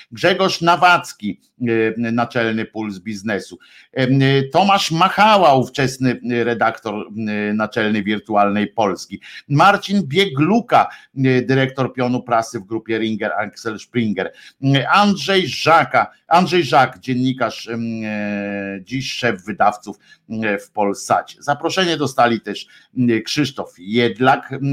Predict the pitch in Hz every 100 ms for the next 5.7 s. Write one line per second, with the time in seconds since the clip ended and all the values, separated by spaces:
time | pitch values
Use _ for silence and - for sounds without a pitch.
0 | 135 139 139 123 131 131 147 151 147 143
1 | 139 139 135 143 147 160 160 - 165 190
2 | 143 131 135 123 - 110 107 123 151 151
3 | 139 143 208 262 - 147 104 117 - 110
4 | - - - _ 131 120 113 - - 120
5 | 113 - 107 98 104 - -